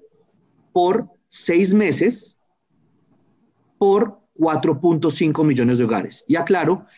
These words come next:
que la idea original de ingresos solidarios es llegar a tres. Entonces, para llegar a consensos y tratar de unir la, la, las diferentes puntas, comenzamos por el tema del nombre, dijimos que era una discusión inane que no tenía ningún sentido,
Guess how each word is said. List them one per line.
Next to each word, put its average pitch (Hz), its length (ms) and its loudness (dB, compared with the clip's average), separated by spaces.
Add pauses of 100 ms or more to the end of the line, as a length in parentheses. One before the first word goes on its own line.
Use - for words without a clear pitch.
(100)
que 143 360 -2
la 123 200 2
idea 131 360 0
original 156 560 0
de 117 80 2
ingresos 120 300 0
solidarios 131 420 2
es 123 40 -2
llegar 117 200 0
a 110 100 -6
tres. - 420 -4 (800)
Entonces, 202 460 0
para 180 180 -2
llegar 175 220 0
a 226 80 -4
consensos 170 580 0
y 180 60 -4
tratar 131 320 -2
de 139 80 2
unir 151 240 2
la, 156 200 -2
la, 151 240 0
las 127 200 0
diferentes 117 500 -2
puntas, 139 520 -2 (220)
comenzamos 165 540 0
por 202 140 0
el 156 100 0
tema 143 240 0
del 160 140 2
nombre, 139 300 2
dijimos 131 360 2
que 151 140 -2
era 127 100 2
una 135 180 0
discusión 127 600 0
inane 135 440 0
que 131 140 0
no 113 180 2
tenía 120 280 0
ningún 120 260 0
sentido, 123 480 0